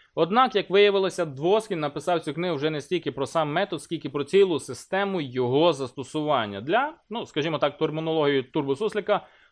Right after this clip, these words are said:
повного пропрацювання. Тому, як на мене, цю книгу можна було б сміливо назвати «Система Сидони».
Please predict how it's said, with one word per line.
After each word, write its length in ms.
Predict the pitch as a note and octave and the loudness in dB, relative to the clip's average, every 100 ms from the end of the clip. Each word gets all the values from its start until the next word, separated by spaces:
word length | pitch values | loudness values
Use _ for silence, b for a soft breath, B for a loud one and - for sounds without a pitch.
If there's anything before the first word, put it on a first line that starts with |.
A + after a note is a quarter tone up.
| B - | B 6
повного 600 | F#3 G#3+ G3+ F#3 F#3 E3 | 10 10 8 4 2 0
пропрацювання. 920 | E3 E3 E3+ D#3 C#3+ A#2+ G#2 F#2 F2 - | -2 0 0 -2 0 0 0 -6 -10 -4
Тому, 180 | G3 C#4 | 0 0
як 160 | G#3+ | 0
на 80 | D3+ | 0
мене, 300 | E3+ G3 F#3 | 0 0 0
цю 120 | C#3+ | -4
книгу 240 | C#3+ E3 D#3 | -4 -2 0
можна 380 | D3+ C#3+ C3 | 2 0 0
було 260 | C3 C3 C#3+ | -2 0 0
б 100 | C#3+ _ | -2 _
сміливо 460 | - D3 D#3+ G3+ F#3 | -8 -2 2 4 4
назвати 560 | C#3 C3+ D#3 D#3 C#3+ - | 0 2 2 2 -2 -8
«Система 480 | C#3 C3 D3 A#2+ G2+ | -8 -2 0 0 -4
Сидони». 420 | A2+ G#2+ G2 | -8 -8 -8